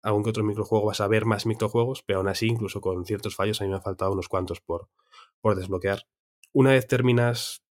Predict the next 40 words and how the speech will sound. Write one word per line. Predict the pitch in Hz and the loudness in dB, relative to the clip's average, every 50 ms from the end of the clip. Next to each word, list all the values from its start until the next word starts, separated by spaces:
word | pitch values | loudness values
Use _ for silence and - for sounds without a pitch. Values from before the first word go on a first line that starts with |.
| _ _ _ | _ _ _
esta | 120 110 - 113 | -4 -2 0 -2
historia, | 98 - 117 117 117 123 120 123 131 - _ _ _ | -2 2 2 2 2 2 0 -2 -4 -8 _ _ _
que | - 101 98 95 92 92 90 92 92 | -8 -8 -6 -6 -6 -6 -8 -6 -6
básicamente | 98 92 - 101 95 95 92 95 95 95 | -6 -4 -4 -2 -2 0 -2 0 0 -2
es | - | 0
Wario | 104 104 104 104 104 98 | 2 2 4 4 4 2
llegando | 98 98 98 101 101 98 | 2 2 2 2 2 2
a | |
una | 101 98 | 0 0
isla | 92 101 | 0 -2
vacacional, | 98 98 101 95 - 101 104 104 101 101 98 98 - _ _ _ _ _ _ _ | -2 -2 -4 -4 -2 -2 -2 0 0 -2 -2 -4 -6 _ _ _ _ _ _ _
liándola | 104 95 95 98 98 101 101 101 98 | -8 -4 0 0 2 2 4 2 2
un | 98 98 | 2 0
poquillo, | 101 98 101 104 101 98 104 101 101 104 117 117 - _ _ | -2 -2 0 0 0 0 0 0 -2 -4 -6 -10 -16 _ _
eh, | - 101 95 95 95 95 98 95 - | -10 -8 -6 -4 -4 -4 -6 -6 -6
presentación | 101 - 104 104 98 - 107 104 | -6 -4 -4 -4 -2 0 0 -2
de | 98 | 0
sus | - 104 98 - - - - | -2 -4 -6 -6 -10 -8 -6
amigos | 104 101 104 107 101 101 90 - | -2 0 0 0 0 -2 -4 -4
y | 98 | -4
luego | 98 92 98 | -2 0 0
un | 98 98 95 95 | 0 -2 -2 -2
nivel | 98 98 101 101 95 92 | -2 0 0 0 -2 -2
final | 98 95 98 101 101 98 - _ _ - - - _ _ _ _ | -2 0 2 2 0 -2 -6 _ _ -20 -20 -20 _ _ _ _
en | 98 101 | -6 -6
el | 98 | -4
que | - 92 | -4 -2
tienes | 98 101 98 - | -2 0 -2 -2
que | - 104 | -2 -2
evitar | 98 95 95 - 98 98 98 - - | -2 -2 -2 0 0 0 -2 -2 -4
el | 101 107 | -6 -4
desastre | 101 101 - 113 101 - - 92 90 | -2 -2 -2 -2 -2 -2 -4 -6 -4
que | - 98 | -2 -4
ha | 95 | -4
generado | - - 98 101 101 98 | -4 -2 -2 0 0 0
el | 95 | 0
propio | - 98 - 95 95 | -2 -4 -2 0 2
Wario | 98 104 101 98 95 87 | 2 2 2 2 0 -4
por | - 90 85 - - | -4 -6 -8 -6 -6
avaricioso, | 95 95 90 95 92 107 117 117 - 139 - | -4 -2 0 0 0 0 0 0 0 -2 -6